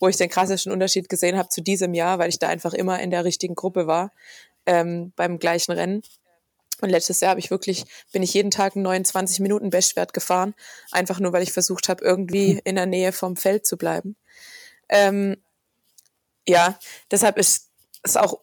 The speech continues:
Speaker 1: ein bisschen abhängig davon, was es für ein Etappenrennen, Rennen ist. Also bei, in Bira zum Beispiel, es war ein World Tour Etappenrennen über vier Tage.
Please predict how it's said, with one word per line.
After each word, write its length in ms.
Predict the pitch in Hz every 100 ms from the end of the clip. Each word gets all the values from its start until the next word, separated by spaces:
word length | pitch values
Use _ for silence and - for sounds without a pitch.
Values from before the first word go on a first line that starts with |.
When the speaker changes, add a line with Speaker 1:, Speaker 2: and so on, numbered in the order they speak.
| _
Speaker 1:
ein 60 | 208
bisschen 240 | 208 208
abhängig 380 | 202 208 202 202
davon, 320 | - 190 190
was 120 | 190
es 140 | 190 -
für 80 | 196
ein 60 |
Etappenrennen, 600 | 196 - 196 202 208 202
Rennen 360 | 202 - 196 202
ist. 180 | 208 196
Also 280 | 190 185 175 _
bei, 320 | - 185 185 -
in 160 | - 185
Bira 380 | 196 214 208 202
zum 140 | 208
Beispiel, 220 | 196 196
es 100 | 196
war 60 | 190
ein 140 | 196
World 200 | 185 185
Tour 100 | -
Etappenrennen 480 | 190 202 - 190 196
über 160 | 190 190
vier 200 | - 202
Tage. 380 | - 208 214